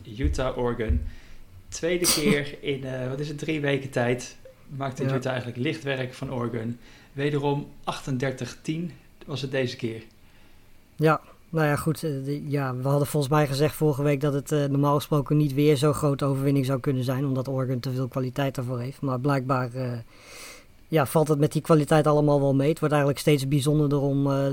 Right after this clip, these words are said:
Speaker 2: te weten dat Ohio State van dit Oregon verloren heeft. Als je ziet hoe Utah dat, eh, voor elkaar krijgt om ze twee keer zo te verslaan. Maar, eh, nee, ja, Brown speelt een dramatische wedstrijd voor Oregon. Ehm, en ik heb ook een beetje het idee, nu we weten dat er een paar coaches daar weg zijn gegaan, dat er misschien wel wat andere dingen speelden al, dat ze een beetje afgeleid waren.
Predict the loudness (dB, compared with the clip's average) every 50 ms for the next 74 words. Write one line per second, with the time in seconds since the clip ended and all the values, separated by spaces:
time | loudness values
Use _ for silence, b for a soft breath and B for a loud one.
0 | -2 -4 -4 -2 0 2 2 0 0 0 -2 0 0 0 2 2 2 2 0 0
1 | 0 0 0 2 0 0 0 2 0 0 0 0 0 0 -2 -2 -2 -2 -2 -2
2 | -2 -4 -4 -4 -6 -4 -6 -6 -6 -4 -4 -6 -6 -4 -2 -2 0 0 0 0
3 | 0 -2 -2 -2 -2 -4 -4 -4 -4 -4 -2 -2 -4 -6 -8 B B B B B
4 | B -8 -2 0 0 0 0 0 0 0 0 0 -2 -2 -2 -2 -2 -2 -4 -2
5 | 0 0 0 0 0 -2 -2 -4 -4 -6 -6 -6 -6 -6 -4 -4 -6 -8 -10 -14
6 | -18 -14 -6 -4 -2 0 0 -2 -2 -4 -4 -4 -4 -4 -4 -4 -4 -2 -2 0
7 | 0 0 0 2 2 4 4 2 0 0 0 0 0 2 0 0 2 2 2 2
8 | 2 0 -2 -4 -2 -2 -2 -2 -2 -4 -4 -6 -4 -6 -6 -4 -2 -2 -2 -2
9 | -2 -2 -4 -6 B B B B B B B B B B B B -10 -6 -4 -4
10 | -4 -2 -2 -2 -2 -4 -4 -4 -4 -4 -6 -6 -4 -2 -2 0 0 2 4 4
11 | 4 4 4 4 4 4 4 2 0 0 0 2 4 4 4 4 4 4 2 2
12 | 2 0 0 0 0 0 2 2 2 0 0 -2 -2 -2 -2 -2 -2 -2 -4 -2
13 | 2 2 2 4 2 0 -2 -2 0 0 0 0 -2 -6 -2 -2 0 0 2 0
14 | -2 0 0 -2 -2 -2 -2 -2 -2 -2 0 0 -2 -2 -2 -2 -2 -2 -2 0
15 | 0 2 2 2 2 0 0 0 0 0 2 2 2 2 2 2 0 0 -2 -2
16 | -2 -2 -2 0 0 -2 -2 -2 -2 -2 -4 -6 -6 -6 -4 -2 -2 -2 -2 -2
17 | -4 -4 -4 -2 -2 -2 -2 -2 -2 -2 -2 -2 -4 -6 -8